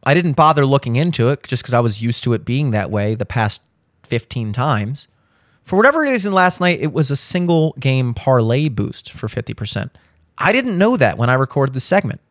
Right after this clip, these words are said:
yesterday. I didn't find that out until after I went to go place the picks that I told you to place, and I realized, oh, I need to parlay two picks. It might have even been three. I'm gonna assume it was two. Now, the reality is,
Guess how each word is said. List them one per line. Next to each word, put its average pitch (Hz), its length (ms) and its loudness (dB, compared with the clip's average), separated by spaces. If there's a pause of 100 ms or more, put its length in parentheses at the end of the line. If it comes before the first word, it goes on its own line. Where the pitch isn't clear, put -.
(200)
yesterday. - 520 -4 (800)
I 131 80 4
didn't 190 160 2
find 185 260 2
that 147 120 6
out 156 180 4
until 135 220 0
after 139 580 0 (500)
I 120 160 2
went 139 220 4
to 147 80 -4
go 135 140 6
place 143 320 0
the 120 100 -2
picks - 320 0
that 143 80 0
I 127 80 4
told 139 280 0
you 131 60 -2
to 117 60 -4
place, 196 520 0 (460)
and 127 120 0
I 135 40 4
realized, 156 560 6
oh, 180 300 2 (240)
I 127 120 0
need 160 160 0
to 139 60 0
parlay 143 500 2
two 175 220 -4
picks. - 480 -10 (360)
It - 60 -8
might 175 140 4
have 208 80 4
even 147 180 2
been 120 140 0
three. 180 360 -4
I'm 139 140 -6
gonna 151 120 0
assume 165 260 -2
it 139 60 -2
was 120 120 -8
two. - 300 -8 (4000)
Now, 220 200 6
the 208 80 4
reality 220 560 6
is, 120 420 -2